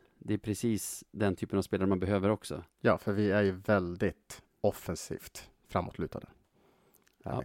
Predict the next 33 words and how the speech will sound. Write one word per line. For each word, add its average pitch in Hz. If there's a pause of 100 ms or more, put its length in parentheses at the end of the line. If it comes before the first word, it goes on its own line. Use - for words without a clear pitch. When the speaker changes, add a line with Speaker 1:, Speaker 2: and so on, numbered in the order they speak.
Speaker 2:
Och 95
då 98
är 92
det 87
bra 92
att -
Speaker 1:
Så 87
Speaker 2:
ha 78
såna -
spelare. - (840)
Speaker 1:
jag 127
tror 120
att 107
han 107
blir 95
en 92
perfekt - (100)
kugge 90
i 90
en, 95 (880)
i 95
en, 87
eh, 62 (180)
fjärde 92
kedja 90
med 90
kanske, 98 (540)
ja, 92
vilka 98
det 104
nu 101
blir, 101 (960)
eh, -